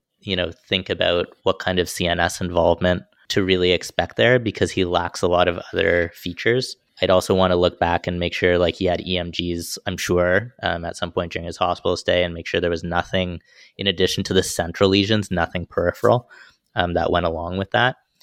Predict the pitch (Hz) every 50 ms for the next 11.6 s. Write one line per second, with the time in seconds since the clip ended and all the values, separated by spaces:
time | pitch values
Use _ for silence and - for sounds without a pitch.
0 | _ _ _ - 98 92 90 - - 90 - - 90 87 87 85 82 - 147 170
1 | 120 92 95 95 - 104 101 95 98 95 95 95 90 - 90 - - 95 95 -
2 | - 95 90 90 87 87 87 - - - - 95 92 85 85 95 95 95 92 85
3 | 85 - _ _ - 107 95 104 98 98 92 - - 95 92 92 90 85 - -
4 | - 92 85 85 - - - - 90 87 85 87 85 - _ _ - 95 90 90
5 | - _ _ _ _ - 95 98 98 92 90 92 - - 98 90 92 90 - -
6 | 95 87 80 82 85 87 87 98 - - - 123 147 160 _ _ - - - _
7 | _ _ _ - - 92 90 90 90 - 98 90 - - 95 90 85 - - 92
8 | 87 90 87 82 - _ _ _ - - 104 90 80 - 85 80 - - - -
9 | - - _ _ - 95 - - 90 - - - - 90 87 87 85 85 85 -
10 | - - - _ _ _ - 90 95 98 92 92 90 90 87 85 85 82 - -
11 | - - 92 87 87 87 87 85 85 87 87